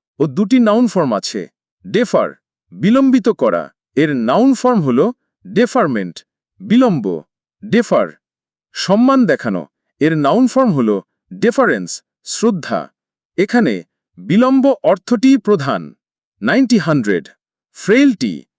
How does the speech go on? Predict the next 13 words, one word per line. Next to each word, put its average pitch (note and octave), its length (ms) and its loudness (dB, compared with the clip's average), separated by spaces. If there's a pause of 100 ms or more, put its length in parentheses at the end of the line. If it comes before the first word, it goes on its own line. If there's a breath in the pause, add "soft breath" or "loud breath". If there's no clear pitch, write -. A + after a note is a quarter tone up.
(160)
thy E3+ 340 -2
name B3 240 2
is, G#2 200 -4 (400)
O F#3 80 2
man। C#3+ 260 -2 (500)
This C4 260 2 (160)
famous B3+ 340 2
dialogue B2+ 460 2 (120)
is G#3+ 160 0 (120)
from B3+ 160 2 (180)
which A#3 200 2 (100)
play? A2 240 -2 (280)
এ, D#3 120 2